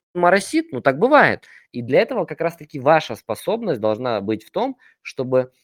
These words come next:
противодействовать какой-то манипуляции, очень спокойно, очень красиво отстоять себя,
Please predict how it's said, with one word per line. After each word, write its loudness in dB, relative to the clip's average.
противодействовать -2
какой-то -6
манипуляции, -4
очень -2
спокойно, -2
очень -4
красиво 0
отстоять 0
себя, -2